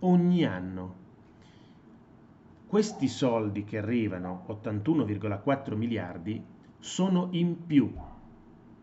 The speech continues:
Sono in più, perché se non fossero arrivati, noi avremmo comunque continuato a mandare cinquantacinque miliardi. Quindi in questo caso lui vuole vedere solo i ventisei miliardi di differenza, fa la differenza,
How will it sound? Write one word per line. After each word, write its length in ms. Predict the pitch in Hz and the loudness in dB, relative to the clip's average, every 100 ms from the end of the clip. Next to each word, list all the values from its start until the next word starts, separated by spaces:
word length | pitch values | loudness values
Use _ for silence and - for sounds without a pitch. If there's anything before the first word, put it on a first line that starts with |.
| - - - - | -20 -20 -20 -18
Sono 320 | - 156 147 | 0 4 4
in 220 | 147 143 | 2 2
più, 200 | 131 98 - - - - - - - | 0 -2 -6 -14 -20 -20 -20 -20 -10
perché 320 | - 107 147 135 | -4 -2 0 -2
se 320 | - - 156 | -2 2 4
non 300 | 165 165 139 | 4 2 0
fossero 500 | 165 190 - 127 113 | -2 -4 -2 0 2
arrivati, 880 | 107 104 110 101 82 - - 90 98 104 - - - - - - | 0 0 -2 -2 -4 -10 -10 -8 -8 -12 -18 -20 -20 -20 -20 -6
noi 260 | - 190 147 | 0 2 2
avremmo 380 | 127 120 120 113 | 2 2 2 2
comunque 360 | 131 165 196 | 2 2 0
continuato 500 | 131 110 123 117 120 | -2 0 2 0 2
a 20 | |
mandare 360 | 139 110 98 104 | 2 2 0 -4
cinquantacinque 960 | - 113 101 95 92 95 - 98 90 98 | -4 -6 -6 -6 -6 -8 -6 -6 -6 -4
miliardi. 600 | 98 90 82 82 82 82 - - - - - | -4 -6 -8 -12 -12 -14 -16 -20 -20 -20 -6
Quindi 360 | 175 180 143 131 | 2 6 4 2
in 100 | 117 | -2
questo 300 | 165 170 160 | -2 0 0
caso 440 | 156 113 101 110 | 2 2 0 2
lui 160 | 127 170 | 4 6
vuole 240 | 117 113 | 4 2
vedere 320 | 135 113 120 | 2 2 0
solo 240 | 107 127 117 | 0 0 2
i 40 | |
ventisei 540 | 110 107 107 101 143 127 | 2 -2 -4 -2 2 4
miliardi 680 | 113 107 104 95 92 95 | 4 2 0 -2 -6 -4
di 120 | 104 | -2
differenza, 680 | 104 104 123 107 101 - 107 | -2 -2 -2 -2 -2 -4 -8
fa 140 | 123 | -4
la 120 | 117 107 | -2 -2
differenza, 960 | 110 - 123 110 98 95 - 101 | -4 -2 -2 -2 -4 -8 -8 -10